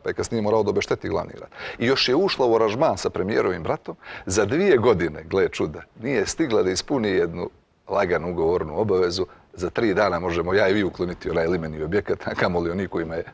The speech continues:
to struka. I to je bil osnov. U međuvremenu, to ste, to smo zaboravili, to se često zaboravlja. Gospodin Mugoš je obezbijedio da se promijeni planska dokumentacija, da bi se ucrtala desetospratnica,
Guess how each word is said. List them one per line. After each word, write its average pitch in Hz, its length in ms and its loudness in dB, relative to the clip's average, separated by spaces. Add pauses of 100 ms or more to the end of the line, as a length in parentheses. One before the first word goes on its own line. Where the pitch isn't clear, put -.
(160)
to 104 140 2
struka. 226 360 0 (560)
I 139 100 -2
to 233 140 4
je 208 80 10
bil 226 240 4
osnov. - 380 2 (120)
U 147 80 2
međuvremenu, 190 540 6
to 107 140 4
ste, 110 200 2
to 117 140 2
smo 107 140 0
zaboravili, 113 520 4
to 123 100 -4
se 113 100 -4
često 180 280 -2
zaboravlja. 143 420 0 (420)
Gospodin 113 540 0
Mugoš 147 320 4
je 113 80 4
obezbijedio 104 580 0
da 107 100 4
se 104 140 -2
promijeni 104 460 -2
planska 104 420 0
dokumentacija, 95 920 -4 (260)
da 101 100 0
bi 95 100 -2
se 98 120 -2
ucrtala 110 440 2
desetospratnica, 95 920 -4